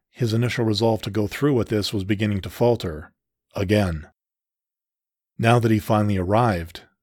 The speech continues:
his growing anxiety faded once more. This was further than he'd come in the past, and he told himself there would be no turning back now. Tonight, he would finish this. Tonight, he would start over.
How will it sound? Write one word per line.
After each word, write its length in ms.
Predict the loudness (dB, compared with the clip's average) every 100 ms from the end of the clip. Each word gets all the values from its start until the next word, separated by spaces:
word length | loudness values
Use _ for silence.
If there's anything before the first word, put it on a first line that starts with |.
| _
his 260 | _ -4 0
growing 280 | 0 2 0
anxiety 480 | -2 0 0 0
faded 400 | -4 -2 0 -2
once 280 | -4 -6 -4
more. 380 | -4 -4 -6 -14 _ _ _ _ _ _ _ _ _ 0
This 220 | 0 2
was 120 | -2
further 360 | 2 4 6 4
than 160 | 2
he'd 180 | 0 -2
come 180 | -2 -2
in 60 | -2
the 80 |
past, 600 | -4 -4 -2 -4 -8 -14 -20 _ -4
and 140 | 0
he 80 | 0
told 260 | 2 2
himself 420 | 2 0 0 0 0
there 140 | 0
would 120 | 0
be 100 | 0
no 260 | 2 2 0
turning 300 | -2 -4 0
back 260 | 0 0
now. 320 | -6 -8 -12 -16 _ _ _ _ _ _ _ _ _ _ _
Tonight, 640 | -4 0 0 -2 -6 -18 _ _ _ _ _
he 160 | _ -2
would 160 | 0 0
finish 380 | 0 0 -2
this. 440 | -8 -10 -10 -12 -14 _ _ _ _ _ _ _ _ _ _
Tonight, 540 | -6 0 2 0 -4 -14 _ _ _ _ _
he 180 | -4 -2
would 180 | -2
start 260 | -2 -4 -4
over. 400 | -2 -4 -6 -14